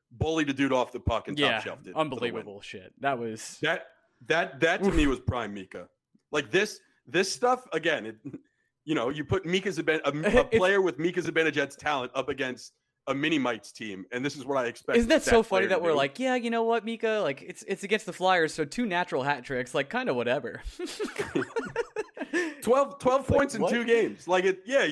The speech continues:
Speaker 1: I think you're back when you scored
Speaker 2: That's
Speaker 1: twelve points in
Speaker 2: legitimate
Speaker 1: two
Speaker 2: Gretzky
Speaker 1: games.
Speaker 2: stuff. Like, that's not a joke. That's the legit.
Speaker 1: Well, Gretzky, Gretzky never did it. It, Mika Zibanejad is the only player in N H L history to have back-to-back six-point games against the same opponent.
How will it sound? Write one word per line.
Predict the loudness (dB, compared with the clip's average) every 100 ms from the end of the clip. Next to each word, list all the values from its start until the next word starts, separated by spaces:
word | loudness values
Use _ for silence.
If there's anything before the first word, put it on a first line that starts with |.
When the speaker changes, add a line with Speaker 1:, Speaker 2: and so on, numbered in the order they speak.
| 0
Speaker 1:
I |
think | -2 -4
you're | -6
back | 0 2 2 -2
when | -6
you | -6
scored | -4 2
Speaker 2:
That's | 2
Speaker 1:
twelve | 4 2
points | 4
in | 2
Speaker 2:
legitimate | 2 -2
Speaker 1:
two | -2
Speaker 2:
Gretzky | 0 0 -4
Speaker 1:
games. | -8
Speaker 2:
stuff. | -6 -6 -6 -10
Like, | -6 -4
that's | -2 -4 -4
not | -6
a | -2
joke. | -2 -2 -6 -4
That's | -4 -4
the | -6
legit. | -4 -2
Speaker 1:
Well, | -2
Gretzky, | 0 0 0 -6 -6
Gretzky | -4 -4 -2
never | -2 -2
did | -4 -6
it. | -6 -10 -20 _
It, | -14 -12 -12 -2
Mika | 0 0
Zibanejad | 0 0 2
is | 0 -2
the | -2
only | -2
player | 0 0 2
in |
N | 0
H | -2 -2
L | -4
history | -4 -6 -8
to | -6
have | -6 -8 -16 _ _ _ _ _
back-to-back | 0 0 0 0 0 0
six-point | -6 -8 -8 -4 -2 -2
games | -2 -4 -4
against | -8 -8
the | -10
same | -8 -8
opponent. | -4 -6 -6